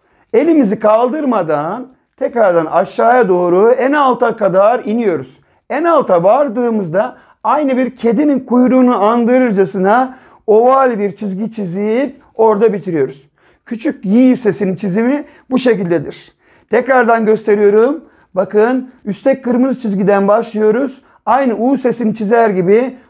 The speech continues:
bardak şeklini aldırıyoruz. Ve elimizi kaldırmadan aşağı inen bir sap misali tekrardan en alta kadar çiziyoruz. Bir kuyruk oluşturuyoruz. Ne diyoruz?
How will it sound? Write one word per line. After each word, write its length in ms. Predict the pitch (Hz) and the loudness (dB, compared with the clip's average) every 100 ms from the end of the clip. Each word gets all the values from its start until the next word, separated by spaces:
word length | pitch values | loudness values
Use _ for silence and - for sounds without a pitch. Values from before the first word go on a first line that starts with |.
| - | -2
bardak 440 | 185 233 233 285 | 0 2 2 -2
şeklini 380 | - 202 202 165 | -2 -4 -2 -2
aldırıyoruz. 960 | 170 208 233 247 247 254 285 294 - _ _ _ _ _ | 0 0 -2 -2 0 0 0 -4 -10 _ _ _ _ _
Ve 460 | 151 165 214 269 262 - | 0 2 2 0 -6 -4
elimizi 400 | 220 254 247 208 | 0 2 0 -2
kaldırmadan 840 | - 214 220 220 196 160 170 196 214 | 0 0 0 -2 -2 -2 -2 -4 -4
aşağı 460 | 180 - 208 208 | -6 -4 -2 0
inen 260 | 202 196 185 | 0 -4 -2
bir 100 | 190 | -4
sap 360 | - 190 202 180 | -2 -2 -2 -6
misali 960 | 160 175 156 156 165 185 226 285 285 _ _ _ _ _ _ | -4 0 2 2 0 0 2 0 -4 _ _ _ _ _ _
tekrardan 800 | 226 233 214 190 180 185 214 254 208 | -2 0 2 2 2 0 0 -2 -4
en 120 | 269 | 0
alta 320 | 247 214 196 | 0 0 -2
kadar 300 | 170 151 151 | -2 -2 -4
çiziyoruz. 600 | 151 196 247 254 277 - | -6 -4 -2 -2 -4 -8
Bir 320 | - 170 285 - _ | -10 -6 -6 -6 _
kuyruk 400 | 208 220 254 226 | -2 0 0 2
oluşturuyoruz. 720 | 202 185 - 160 147 147 - _ _ _ - _ - | 0 0 -2 0 0 -2 -10 _ _ _ -20 _ -2
Ne 160 | 208 | 0
diyoruz? 480 | 233 233 269 277 - | 2 2 0 -4 -10